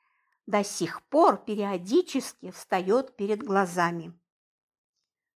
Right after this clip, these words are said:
Начну с того, что как только я влетела на второй этаж – тут же обратила внимание, что дверь в кабинет господина Киреева открыта настежь.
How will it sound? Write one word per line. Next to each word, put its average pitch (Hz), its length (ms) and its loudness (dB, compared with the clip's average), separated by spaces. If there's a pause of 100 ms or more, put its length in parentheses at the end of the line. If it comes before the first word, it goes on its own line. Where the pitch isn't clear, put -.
(120)
Начну 269 440 4
с - 100 -4
того, 294 580 6 (320)
что - 260 -4
как 269 320 6
только 233 460 0
я 214 220 2
влетела 214 560 -2
на 190 120 -2
второй 202 420 4
этаж – - 540 0 (800)
тут 269 220 -2
же 254 160 4
обратила 214 520 2
внимание, 233 500 0
что 202 260 -4
дверь 202 400 0
в - 80 -16
кабинет 202 480 0
господина 208 640 2
Киреева 247 640 2 (560)
открыта 262 760 6
настежь. 208 920 2